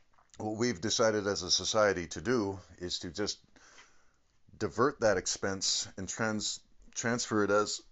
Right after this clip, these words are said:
pure revenue and profit to the Amazon Corporation, and then we pay for the expense of, you know, the cost of repairing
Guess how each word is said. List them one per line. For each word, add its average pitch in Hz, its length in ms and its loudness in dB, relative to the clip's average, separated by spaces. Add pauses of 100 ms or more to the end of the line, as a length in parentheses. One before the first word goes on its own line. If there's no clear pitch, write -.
(340)
pure 123 320 2
revenue 110 420 4
and 85 100 -6
profit 135 420 4 (340)
to 123 160 -2
the 107 120 -2
Amazon 95 380 -2
Corporation, 95 720 -2 (440)
and 92 160 -4
then 90 180 -2
we 107 180 -2
pay 98 260 -2
for - 120 -10
the 87 120 -4
expense 95 500 -6
of, 82 220 -6 (1160)
you 76 100 -12
know, 64 160 -12 (520)
the - 80 -10
cost - 400 0
of 85 100 -6
repairing 90 640 -4